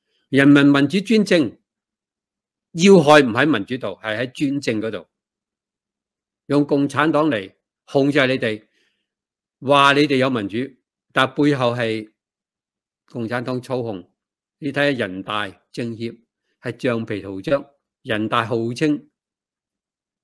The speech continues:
中國嘅 National Congress 啊，譯做英文，佢邊度有國會嘅真正嘅職能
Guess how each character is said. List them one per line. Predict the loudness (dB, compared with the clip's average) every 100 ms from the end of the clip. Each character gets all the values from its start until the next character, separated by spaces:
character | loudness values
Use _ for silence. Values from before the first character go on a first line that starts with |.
| _ _ _
中 | -6 -4
國 | -2 -4
嘅 | -6 -2
National | -2 -2 -4 -4 -4 -4
Congress | -4 -4 -4 -6 -8 -8 -14
啊， | -12
譯 | -12
做 | -10
英 | -8 -6
文， | -8 -10 -14 _ _ _ _ _ _ _ _ _
佢 | -4
邊 | -2 -4 -2
度 | -2
有 | -2
國 | -2 0 0 0
會 | -6 -6 -6
嘅 | -2 -4 -4 _ _ _ _ _ _ _ _ _ _ _ _
真 | -2 -2 -2
正 | -6 -8
嘅 | -6 -6
職 | -6 -6
能 | -8 -14